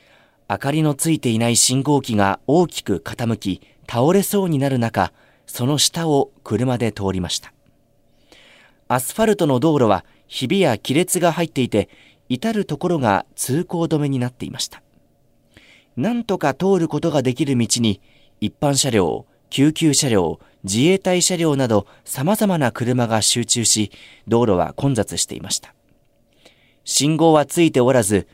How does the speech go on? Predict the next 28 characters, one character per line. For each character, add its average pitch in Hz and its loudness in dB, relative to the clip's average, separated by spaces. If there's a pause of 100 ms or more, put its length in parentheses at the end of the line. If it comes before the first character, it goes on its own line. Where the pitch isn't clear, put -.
(260)
交 175 0
通 202 2
整 202 2
理 151 2
を 104 4
す - -6
る 131 0
人 139 -6
も 110 -2
い 80 -4
ま 87 -6
せ - -2
ん。 73 -10 (880)
ド 110 2
ラ 127 4
イ 143 2
バ 139 4
ー - 0
同 143 4
士 - 0
が 104 4
譲 101 0
り 175 0
合 170 2
い 170 -2
な 165 -2
が 143 -2
ら、 101 2